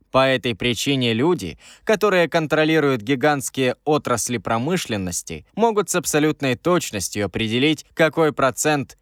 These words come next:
из каждых ста тысяч человек отреагирует на любое представленное сочетание условий.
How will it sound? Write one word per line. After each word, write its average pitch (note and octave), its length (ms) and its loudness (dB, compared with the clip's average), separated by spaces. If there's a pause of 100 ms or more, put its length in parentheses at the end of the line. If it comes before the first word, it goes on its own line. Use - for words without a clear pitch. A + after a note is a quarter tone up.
(140)
из D3 200 0
каждых A#2+ 440 0
ста B2+ 260 2
тысяч A#2+ 380 -6
человек A2 640 0
отреагирует D#3+ 840 2
на B2+ 120 0
любое C#3+ 420 2
представленное A#2+ 1040 -2
сочетание G2 840 -2
условий. A#2+ 640 -4